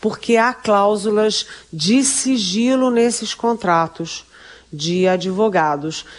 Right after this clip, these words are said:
Então, fica sempre uma pulga atrás da orelha, mas a suposição até agora, até porque isso foi investigado pela Polícia Federal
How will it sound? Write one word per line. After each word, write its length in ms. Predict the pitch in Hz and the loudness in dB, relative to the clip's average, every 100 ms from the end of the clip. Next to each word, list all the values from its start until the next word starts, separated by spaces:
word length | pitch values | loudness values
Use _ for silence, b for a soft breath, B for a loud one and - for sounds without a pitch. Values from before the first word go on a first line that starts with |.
| B | B
Então, 260 | - 185 214 | -6 0 0
fica 180 | 196 220 | 0 -2
sempre 300 | - 247 247 | 0 0 0
uma 160 | 233 | 0
pulga 380 | 233 233 196 185 | 0 0 2 2
atrás 320 | 190 180 180 | 0 2 0
da 100 | 175 | 2
orelha, 380 | 233 233 269 294 | 2 4 4 2
mas 420 | 277 220 233 233 | 2 2 2 0
a 220 | 240 226 247 | 0 2 0
suposição 1120 | - - 269 - 226 262 220 214 - 160 151 | -4 -4 -6 0 0 0 -2 -6 -2 0 0
até 220 | 156 202 | 0 0
agora, 480 | 233 202 170 190 214 B B | 0 2 2 2 0 B B
até 240 | - 147 160 | -6 -4 -4
porque 260 | 165 - | -6 -4
isso 260 | 160 147 - | -4 -4 -8
foi 260 | - 147 160 | -8 -4 -2
investigado 680 | 226 202 - 208 151 147 | -2 -2 -2 -2 -2 -2
pela 220 | 147 143 151 | -4 -6 -6
Polícia 460 | - 143 185 220 | -6 -6 -4 -6
Federal 680 | 226 220 156 139 139 170 208 | -4 -2 0 2 2 2 -2